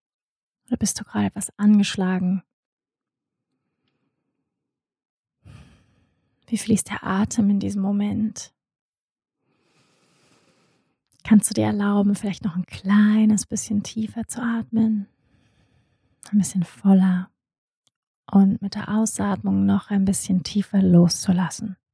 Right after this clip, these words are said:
Wie fühlst du dich gerade emotional? Was bewegt sich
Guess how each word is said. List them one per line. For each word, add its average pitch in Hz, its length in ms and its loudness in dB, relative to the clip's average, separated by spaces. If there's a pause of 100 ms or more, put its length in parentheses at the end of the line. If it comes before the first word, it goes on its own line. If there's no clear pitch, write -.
(4000)
Wie 220 280 0
fühlst - 360 0
du 202 60 -4
dich 196 180 -4
gerade 196 500 -4 (1120)
emotional? 185 920 0 (1800)
Was - 220 -2
bewegt - 520 -4
sich - 500 -4